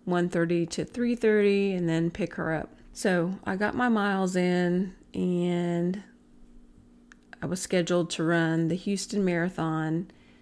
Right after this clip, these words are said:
in January. And I did it. And my husband and my daughter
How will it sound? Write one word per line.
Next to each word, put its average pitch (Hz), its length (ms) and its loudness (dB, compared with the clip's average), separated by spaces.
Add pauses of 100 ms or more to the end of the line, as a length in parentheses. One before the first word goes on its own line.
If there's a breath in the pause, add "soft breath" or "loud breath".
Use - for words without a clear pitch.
(480 loud breath)
in 180 460 0
January. 175 640 -2 (560)
And 175 520 -2 (640)
I 185 60 -2
did 262 220 0
it. - 260 -4 (720 loud breath)
And 175 580 0 (120)
my 180 160 0
husband 202 880 -2 (360)
and 196 160 0
my 208 160 2
daughter 185 580 0